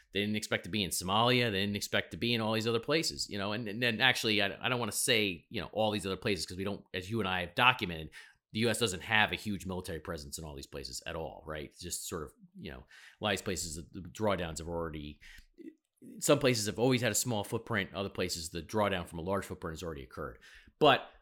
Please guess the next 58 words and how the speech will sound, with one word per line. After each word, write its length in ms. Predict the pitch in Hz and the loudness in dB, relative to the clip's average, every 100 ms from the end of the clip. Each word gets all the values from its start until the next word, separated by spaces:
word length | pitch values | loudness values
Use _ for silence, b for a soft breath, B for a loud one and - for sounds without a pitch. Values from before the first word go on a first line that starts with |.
| - | 0
um, 200 | 135 120 | 0 2
but 80 | 135 | -2
the 80 | - | 2
point 220 | 196 175 | 4 4
is 100 | 151 | 2
that 60 | |
this 200 | 202 190 | 0 0
is 60 | 202 | 4
a 60 | 185 | 6
legitimate 500 | 139 143 117 113 - | 6 6 4 2 2
thing. 240 | 214 123 | 2 4
And 80 | 110 | 4
now, 140 | 123 | 2
so 180 | 117 160 | 2 2
the 140 | 147 | 4
idea 280 | 151 151 185 | 4 6 6
that 120 | 160 | 6
you 100 | 147 | 2
were 80 | 139 | 2
gonna 160 | 131 120 | 2 2
backdoor 680 | 117 131 135 135 120 110 101 | 6 6 6 2 4 4 4
a 80 | |
war 240 | 104 117 113 | 4 6 6
with 120 | 104 | 4
Iran 320 | 98 110 113 | 2 2 2
through 120 | 107 | 2
the 40 | 95 | -2
two 80 | 117 | -2
thousand 340 | 110 101 98 98 | 2 2 2 0
one 160 | 98 | 0
A 60 | 95 | 0
U 160 | 95 | 0
M 80 | 98 | 0
F 160 | 131 - | -2 -2
has 160 | 110 | 0
always 260 | 131 156 135 | 2 4 2
been, 360 | 110 110 104 95 | 4 6 4 2
to 100 | - | 0
me, 320 | 147 190 127 107 | 4 6 6 4
I 40 | |
mean, 260 | 110 101 98 | 2 0 -2
a-, 220 | 101 - | -10 -4
anytime 380 | 120 135 135 117 | -2 0 2 2
has 120 | 110 | 2
anybody's 380 | 110 107 107 98 | 0 0 0 2
asked 180 | 107 - | 0 0
me 80 | 98 | -2
my 140 | 87 | -4
opinion 340 | 80 156 165 | -4 0 0
about 200 | 92 80 | 0 -4
that, 120 | 92 87 | -4 -4
I 40 | |
have 100 | 92 | -2
to 60 | - | -4
say 140 | 98 | -4
two 160 | - 104 | -4 -2
things. 320 | 143 87 - | -2 -2 -4
One, 360 | 120 139 120 | 0 2 2